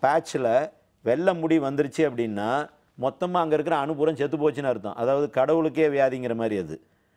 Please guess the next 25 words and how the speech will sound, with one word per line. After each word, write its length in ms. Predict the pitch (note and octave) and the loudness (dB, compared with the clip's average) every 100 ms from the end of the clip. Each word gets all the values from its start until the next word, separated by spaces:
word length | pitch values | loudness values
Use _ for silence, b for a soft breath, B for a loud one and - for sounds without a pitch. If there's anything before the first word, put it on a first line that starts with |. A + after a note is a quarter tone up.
| _ | _
இந்த 240 | G#2+ A#2 | -8 -4
முடியினோட 600 | A2+ C3 E3 F#3 F3 D#3+ C#3+ | -2 0 0 2 2 2 4
வேர்ல 300 | D3+ D#3+ D#3+ | 4 4 4
இருந்தா 220 | D#3 E3+ | 2 0
நம்ம 300 | E3 D3 B2+ | 0 0 -2
அணுக்களே 300 | C#3+ D#3 D3+ | 0 2 2
கொண்டாடுவோம், 600 | C3 A2+ G2 F#2+ D3+ - _ _ _ | 2 0 0 -2 -6 -8 _ _ _
சுத்தி 260 | - D#3+ F3+ | -6 0 2
இருக்கிற 280 | F3 D#3+ D3+ | 2 4 2
இடத்துலையும் 320 | C#3+ D#3+ D#3 | 2 -2 0
கொண்டாடுவோம். 340 | C3+ C3 D#3+ | 2 2 2
But 100 | D3 B2+ | -2 -2
முடியினோட 640 | D3 F#3+ G3 F#3+ F3+ D#3+ | -4 -2 0 2 2 4
வேர்லயே 360 | D#3+ E3+ E3+ | 4 4 4
அணு 200 | F3+ D3+ | 2 2
போயிருச்சு 480 | D#3+ C#3+ D3+ C#3 D3+ | 0 2 2 2 0
அப்படின்னா, 260 | C#3+ D3 F3 | 0 -4 -2
வியாதி 400 | B2+ D3 E3 E3 | 2 4 4 0
வந்து 240 | D3+ D#3 | -4 -6
நீங்க 400 | D3+ C#3+ D3 F#3+ b b b B2+ | -6 -2 -2 -2 b b b 0
ஒழுங்கா 300 | D3 E3+ D3 | 4 6 4
வைத்தியமே 640 | C3+ D3 D#3+ D#3 E3 C#3 - | 2 0 0 0 -2 -2 -2
பண்ணல, 600 | B2 D3+ D3 C#3 B2 - - _ _ _ _ _ | 0 0 2 2 2 0 -12 _ _ _ _ _
நீங்க 320 | A#2 D3+ D3 | -8 -4 -2
வந்து 240 | C#3 D#3+ | -2 -2